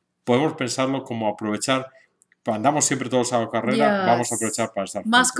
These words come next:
Speaker 2: conexión, más, más unidad, eso sería hermoso. Y tercero,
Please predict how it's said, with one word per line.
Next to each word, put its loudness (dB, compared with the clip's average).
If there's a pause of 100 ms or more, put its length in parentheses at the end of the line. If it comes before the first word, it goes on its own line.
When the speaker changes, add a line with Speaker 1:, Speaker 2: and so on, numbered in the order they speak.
Speaker 2:
conexión, 0
más, -2
más 0
unidad, 0
eso -6
sería -2
hermoso. -4
Y 0
tercero, 4